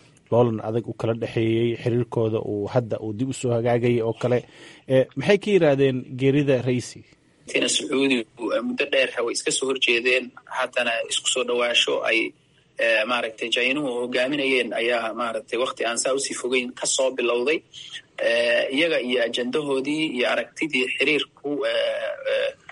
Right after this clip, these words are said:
Speaker 2: waxaad moodaa inuusan, ee, maaragtay dhib badan iyo dhaawac badani gaari doonin.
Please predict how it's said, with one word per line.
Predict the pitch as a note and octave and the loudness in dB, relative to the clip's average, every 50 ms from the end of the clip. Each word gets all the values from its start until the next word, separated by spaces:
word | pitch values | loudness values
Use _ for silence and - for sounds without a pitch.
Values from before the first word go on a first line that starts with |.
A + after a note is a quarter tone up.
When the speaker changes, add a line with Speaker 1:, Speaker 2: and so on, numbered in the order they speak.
| - - _ _ - | -20 -20 _ _ -6
Speaker 2:
waxaad | A#2 A2+ - - C3 C3+ C3+ C3 B2+ | -4 -4 -2 0 0 -2 -2 -2 -4
moodaa | B2 A#2+ A2+ B2 A#2+ B2 | -4 -4 -2 -2 -2 0
inuusan, | C#3 C#3 C3 A#2 - - A2+ A2+ A2 - | 0 0 -2 -2 -2 -2 -4 -6 -6 -6
ee, | - - A2 - - | -2 -2 0 0 -2
maaragtay | - A#2+ A#2+ A2+ A2 - - - - | -2 -2 -4 -4 -4 -6 -6 -6 -2
dhib | B2+ C3 C3 | -2 -2 -2
badan | B2 A#2+ B2 A#2+ | 0 -2 0 0
iyo | A#2 A2+ | -2 -2
dhaawac | - B2 B2+ C3 C3 - - | 0 0 2 2 0 0 -2
badani | - A#2+ A#2 A#2+ A#2+ A#2 | -4 -2 -2 -2 -2 0
gaari | - - E3 - C#3 C#3 | 0 2 2 4 2 2
doonin. | C#3+ D3 C#3+ D#3 F3+ F3+ | 0 0 0 0 0 -2